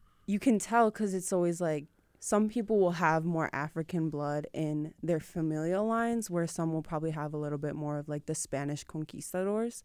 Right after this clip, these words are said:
So it kind of differs depending on the specific person. Um, I know plenty of Puerto Ricans who look a-, all completely different. That's why it's so hard sometimes to tell with, like, Latin people.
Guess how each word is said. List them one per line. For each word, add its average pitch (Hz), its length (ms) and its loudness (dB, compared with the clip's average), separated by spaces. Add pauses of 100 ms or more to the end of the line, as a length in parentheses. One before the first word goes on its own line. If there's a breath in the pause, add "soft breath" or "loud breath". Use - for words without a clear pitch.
(480 soft breath)
So 190 440 6 (120)
it 196 200 2
kind 254 180 4
of 220 100 6
differs 175 480 4
depending 175 520 4
on 151 500 0
the 156 100 -4
specific 165 540 -2
person. 147 760 -4 (300 loud breath)
Um, 147 260 0
I 160 120 2
know 190 120 4
plenty 160 280 2
of 147 80 0
Puerto 151 180 0
Ricans 151 340 -2
who 151 140 -4
look 151 220 -2
a-, - 80 -10 (340)
all 175 160 6
completely 156 420 -2
different. 147 400 -2
That's 185 220 4
why 233 80 6
it's 214 120 0
so 170 140 2
hard 160 320 -2
sometimes - 680 -10
to 175 120 -4
tell 156 360 -2
with, 165 200 -4
like, 143 220 -4
Latin 143 300 -4
people. 226 480 -2